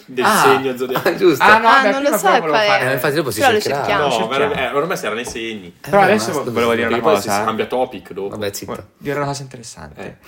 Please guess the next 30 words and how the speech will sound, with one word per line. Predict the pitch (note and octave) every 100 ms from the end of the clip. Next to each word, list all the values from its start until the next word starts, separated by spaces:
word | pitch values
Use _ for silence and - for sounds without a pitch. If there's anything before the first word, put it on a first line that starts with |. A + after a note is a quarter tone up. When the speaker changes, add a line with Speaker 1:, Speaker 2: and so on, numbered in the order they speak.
| - - - - -
Speaker 3:
Che | F#3+ G#3 G#3
allora, | C#3+ B2+ A2+ A2 A2 _ _ _ -
può | D#3
essere | E3+ B2+
una | G#2
cazzata, | F#2+ - E2+ E2+ F2+ - -
Speaker 1:
Mm. | G#2+ G2
Speaker 3:
e | -
probabilmente | A#2+ A2+ A#2 A2
lo | G2
è, | E2 - _
Speaker 1:
Esatto. | F#2+ E2+
Speaker 3:
però | D#3+ C#3+
tutte | G3+ G3+
le | F3
persone | C#3+ C3+ D#3
che | C3
ce | C3
l'hanno | B2 A#2
fatta | A2 G2 F#2+ G#2+
nella | G2+ G2
vita, | F#2+ F2+ F#2 G2+ C3 _ _ _ _
quindi | A#2+ A#2 G#2+ G2 - _ _ _ -
calciatori | G#2+ F#2+ G2+ F#2+
famosi, | G#2+ F#2 F2+ F2 F2
cestisti, | E2+ G2 - F2+ F#2 G#2+
soprattutto, | G2+ G#2+ B2 B2 F#2 F2
mm, | - F#2 F2 -
americani, | F#2 F2+ F2 D2+ E2
perché | F2